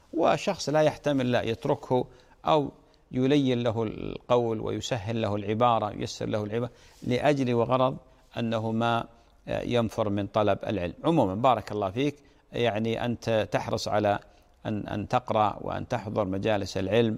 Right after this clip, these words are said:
و-، وأن لا تطلق أحكام هكذا جزافًا تحكم على أهل الحق وعلى، أنت ما قرأت في، يعني، سير العلماء، ما عاشرت العلماء، واضح بأنك صغير،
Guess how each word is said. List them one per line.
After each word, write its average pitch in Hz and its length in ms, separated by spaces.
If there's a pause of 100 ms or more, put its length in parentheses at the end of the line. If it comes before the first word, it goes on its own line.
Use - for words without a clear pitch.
(440)
و-، - 100 (200)
وأن 120 140
لا 156 180
تطلق 139 420 (580)
أحكام 120 540 (340)
هكذا 113 420
جزافًا 104 720 (480)
تحكم 117 380
على 107 180
أهل 101 300
الحق - 460
وعلى، 101 460 (440)
أنت 50 380
ما 143 160
قرأت 143 360
في، 110 200
يعني، 98 400
سير 107 320
العلماء، 104 640
ما 101 180
عاشرت 117 500
العلماء، 107 560
واضح 120 340
بأنك 107 420
صغير، 113 540